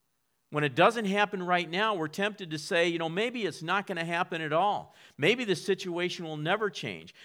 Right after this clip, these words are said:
Maybe I'll never change. Maybe the power of, uh, uh, of God is gonna be forever beyond my reach." It's tempting to say that, but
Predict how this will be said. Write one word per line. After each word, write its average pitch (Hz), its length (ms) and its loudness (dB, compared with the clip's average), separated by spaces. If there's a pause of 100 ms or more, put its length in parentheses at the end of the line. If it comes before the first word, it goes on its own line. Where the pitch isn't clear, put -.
(120)
Maybe 240 400 4
I'll 226 180 10
never 143 320 2
change. 92 420 -10
Maybe 226 280 0
the 233 80 4
power 233 560 4
of, 139 140 -2 (220)
uh, - 40 4
uh, 160 380 8
of 156 260 4
God 196 320 6
is 156 220 -4
gonna 196 180 -2
be 170 140 -2
forever 208 440 2
beyond 190 400 -2
my 170 140 -4
reach." 185 500 -12 (1800)
It's - 120 -20
tempting 190 420 -8
to 101 60 -12
say 156 340 -6
that, 104 280 -12 (1800)
but - 80 -20